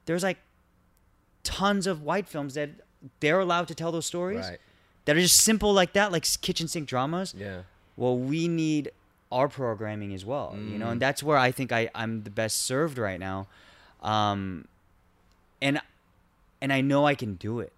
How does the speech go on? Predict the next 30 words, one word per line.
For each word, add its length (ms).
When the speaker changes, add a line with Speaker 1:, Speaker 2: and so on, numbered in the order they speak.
Speaker 2:
Yeah. 220
Speaker 1:
I 100
know 120
I'm 140
capable 500
of 100
doing 300
it. 100
So, 140
like, 320
uh, 420
that's, 520
uh, 60
that's 260
my 180
discipline 420
right 160
now. 120
Speaker 2:
Yeah. 240
Speaker 1:
But, 420
um, 480
you 140
know, 360
it's, 240
like, 340
not 540
without 480
doubts. 580
Speaker 2:
Yeah, 240
sure. 380